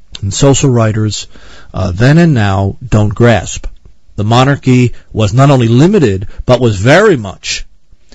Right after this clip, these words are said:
a figurehead dominated by an oligarchic, uh, self-interested, uh, scientifically organized bureaucracy. And this is something that the average Russian peasant was able to intuit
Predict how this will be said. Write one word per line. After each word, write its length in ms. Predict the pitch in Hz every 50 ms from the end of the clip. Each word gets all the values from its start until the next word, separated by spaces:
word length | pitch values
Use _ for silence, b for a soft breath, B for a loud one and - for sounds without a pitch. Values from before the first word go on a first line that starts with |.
| b b 110
a 120 | 107 101
figurehead 800 | - - - 156 165 160 147 151 139 127 127 123 123 120 120 - b b b b b _ -
dominated 600 | - 131 143 160 170 160 151 147 139 143 120 107
by 460 | 117 117 113 113 113 117 117 120 113
an 140 | 110 104 101 -
oligarchic, 840 | 107 104 98 98 92 98 110 110 117 117 - - 113 - - - - b b b b b b b -
uh, 240 | 110 104 98 95 95
self-interested, 1300 | - - - - 127 120 135 151 - - 123 120 113 - 113 110 104 104 - - - - 107 107 95 92 - - B B B B B B B B
uh, 120 | - 110 -
scientifically 800 | - - 135 131 156 180 185 160 - - - 120 - 120 117
organized 640 | 110 107 107 104 98 104 104 104 98 98 92 - -
bureaucracy. 560 | 104 101 98 92 90 87 - 98 - - 101
And 80 | 95 110
this 140 | 151 160 285
is 80 | 247
something 380 | - 254 190 160 165 170 147 127
that 140 | 123 107 -
the 160 | 117 110 -
average 420 | 117 123 147 156 151 165 147 120
Russian 420 | 113 120 131 131 - - 139 123 -
peasant 520 | - 160 175 190 156 143 131 127 127 - B B B B B B B
was 320 | 127 131 131 120 - - -
able 440 | 139 131 135 147 147 143 143 131
to 600 | - - - - 135 127 127 123 120 120 120 117 - - -
intuit 840 | 127 120 120 110 98 - - - 302 277 170 113 - - - -